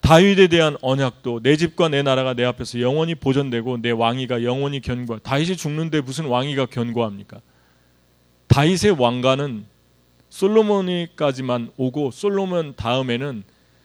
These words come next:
북쪽과 남쪽으로 갈라져서 르호보암과 여로보암으로 갈라져가지고 산산조각 났어요.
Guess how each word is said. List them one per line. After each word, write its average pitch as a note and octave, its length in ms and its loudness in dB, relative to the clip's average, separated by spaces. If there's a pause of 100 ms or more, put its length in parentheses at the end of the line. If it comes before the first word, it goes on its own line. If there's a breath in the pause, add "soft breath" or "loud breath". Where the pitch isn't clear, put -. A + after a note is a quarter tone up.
(480 soft breath)
북쪽과 E3 460 0
남쪽으로 C3 480 -4
갈라져서 A#2+ 720 -6
르호보암과 D3 720 -2
여로보암으로 B2+ 680 0
갈라져가지고 A2+ 880 -6 (220 soft breath)
산산조각 A3 680 -4
났어요. G#2+ 480 -10